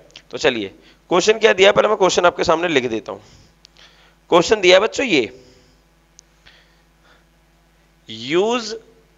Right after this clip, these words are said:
product, use product one one two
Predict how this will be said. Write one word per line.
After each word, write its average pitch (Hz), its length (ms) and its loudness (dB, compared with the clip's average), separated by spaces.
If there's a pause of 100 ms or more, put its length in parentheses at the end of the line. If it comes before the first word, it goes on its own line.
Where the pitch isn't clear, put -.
product, 190 560 2 (1900)
use 180 560 -4
product 160 540 0 (1700)
one 160 380 0 (140)
one 185 300 2 (100)
two 160 180 -2